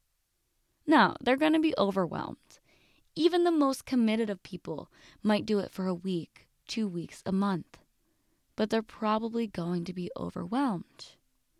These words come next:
Instead, imagine if this person struggled with getting vegetables and they drank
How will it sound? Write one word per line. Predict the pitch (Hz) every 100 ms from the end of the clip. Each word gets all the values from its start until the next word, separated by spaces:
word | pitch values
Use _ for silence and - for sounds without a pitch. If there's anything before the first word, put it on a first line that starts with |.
| _ _ _ _ _
Instead, | 247 247 - 339 311 190 185 214 _ _ _ _ _ _ _ -
imagine | 262 269 330 -
if | 370
this | 262 247
person | - 226 202 208
struggled | 190 196 185 185
with | 180
getting | 190 190 180
vegetables | 175 175 - - - 73 -
and | 196
they | 196
drank | 190 202 202 -